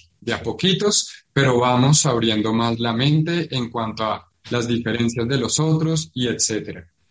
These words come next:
Y qué bacano que en producciones como, como Café y estas tan icónicas tomen esos retos, porque normalmente es para esas producciones que es más difícil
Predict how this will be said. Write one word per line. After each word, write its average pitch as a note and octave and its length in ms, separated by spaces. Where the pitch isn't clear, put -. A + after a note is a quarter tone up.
Y B2+ 140
qué C#3 120
bacano D#3 480
que D#3+ 120
en C#3+ 140
producciones A#2+ 720
como, D3 580
como A2+ 600
Café C#3 640
y B2 140
estas A#2 340
tan D3+ 200
icónicas C3 920
tomen D3+ 320
esos D3+ 260
retos, G#3+ 480
porque C3 260
normalmente B2 600
es D3+ 120
para D#3+ 280
esas D3 300
producciones C#3+ 580
que C#3 100
es A#2 80
más C3+ 240
difícil C#3 640